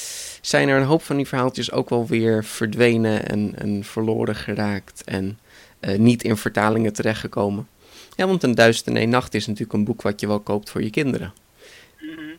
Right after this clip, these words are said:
Speaker 1: En als daar dan
Speaker 2: Ja.
Speaker 1: opeens alcoholgebruik en, eh, et cetera in komt, ja, dan wordt dat een beetje, eh,
Speaker 2: Dat wist ik niet. Dat,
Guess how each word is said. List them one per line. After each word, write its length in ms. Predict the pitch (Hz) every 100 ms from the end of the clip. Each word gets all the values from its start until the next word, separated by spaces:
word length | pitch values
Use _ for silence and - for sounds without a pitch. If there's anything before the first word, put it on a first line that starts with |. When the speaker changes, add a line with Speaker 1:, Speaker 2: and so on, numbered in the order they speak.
| _ _
Speaker 1:
En 260 | - 107 107
als 220 | 107 107
daar 180 | 107 107
dan 140 | 110 104
Speaker 2:
Ja. 40 |
Speaker 1:
opeens 540 | 107 107 107 - - -
alcoholgebruik 1000 | 117 110 110 107 104 107 135 107 107 -
en, 400 | - 101 98 104
eh, 180 | 98 98 101 - - - 107
et 80 | -
cetera 360 | 131 151 101
in 120 | -
komt, 240 | 104 107 113
ja, 160 | 123
dan 120 | 113 113
wordt 180 | 113
dat 140 | 113 131
een 80 | 147
beetje, 280 | 165 -
eh, 140 | 76 71 139 _ _ _ _ -
Speaker 2:
Dat 200 | 196 208
wist 260 | 226 -
ik 160 | 139 113
niet. 200 | 113 101
Dat, 140 | 139